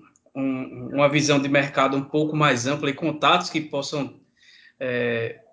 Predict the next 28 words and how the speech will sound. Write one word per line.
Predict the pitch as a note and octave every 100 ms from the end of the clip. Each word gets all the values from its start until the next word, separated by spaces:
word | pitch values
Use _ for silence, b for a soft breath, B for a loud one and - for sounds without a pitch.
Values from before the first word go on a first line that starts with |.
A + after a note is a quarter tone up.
| _
colocar | - D#3 C#3+ - C#3
o | C#3
jogador | D3 C#3 B2+ C#3
em, | D3 C#3+ B2+ B2 B2 - -
ou | F3+ A#3+
nesses | A3 - F3 -
clubes | - E3+ D#3+ - - - - _ _
de | - C#3 D3+ D#3 C#3+ A#2+ A#2 - - _ -
pequeno | F#3 - F3 F3 D#3
para | D#3
médio | D#3 D#3 D3+
porte | - D3 D3
na | C#3+
Europa, | D3 C3 C3+ D#3+ D#3
ou | C#3+ C#3 C3+
em |
algum | C#3+ C#3+
time | C#3+ C#3+
com | C3+
mais | C#3 C#3+ C#3
visibilidade | - D3+ D3 C#3 C3+
no | C3 C3+
próprio | - D3 C#3+
futebol | D#3+ D3 C#3+ C#3
brasileiro, | D3 D3 C#3 C#3+
acho | D3+ D3
que | E3
é, | D3 -